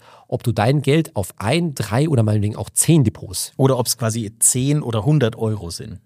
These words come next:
Speaker 1: Völlig egal, ne? Wenn du sechs Prozent Rendite pro Jahr machst, dann sind das sechs Prozent auf hundert Euro oder auf zehntausend Euro oder auf hunderttausend Euro. Und auf wie viel Depots die verteilt sind, ob jetzt in eins oder mit zwei,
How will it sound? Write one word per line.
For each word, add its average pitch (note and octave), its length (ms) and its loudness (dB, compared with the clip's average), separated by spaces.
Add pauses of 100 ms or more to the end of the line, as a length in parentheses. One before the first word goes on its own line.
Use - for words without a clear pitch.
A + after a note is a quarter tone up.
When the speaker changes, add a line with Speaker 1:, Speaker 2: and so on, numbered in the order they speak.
Speaker 1:
Völlig D3+ 220 2
egal, B2+ 240 0 (100)
ne? A#2 200 2
Wenn C3 140 2
du C3+ 100 0
sechs - 240 -2
Prozent B2 440 -2
Rendite C3 240 0
pro - 120 -4
Jahr G2+ 180 0
machst, - 460 -6 (360)
dann G#2 120 -2
sind G#2+ 160 -4
das A2 120 -2
sechs - 180 -6
Prozent C3+ 440 -2
auf G#2 260 0 (100)
hundert B2+ 220 4
Euro A#2 220 2
oder F2 200 0
auf F#2 120 -4
zehntausend G#2 380 2
Euro F2 100 -8
oder F#2+ 140 -6
auf - 100 -6
hunderttausend G#2 520 2
Euro. A2+ 380 0 (220)
Und B2+ 180 -8 (120)
auf G2 200 -4
wie B2+ 140 -6
viel C#3 320 4 (680)
Depots D3+ 380 0
die A2 100 -6
verteilt C3+ 360 -2
sind, G#2 120 -6
ob - 120 -10
jetzt - 280 -8
in A2 80 -6
eins C#3+ 400 -2
oder F#2+ 100 -6
mit F2 160 -6
zwei, A#2+ 260 -4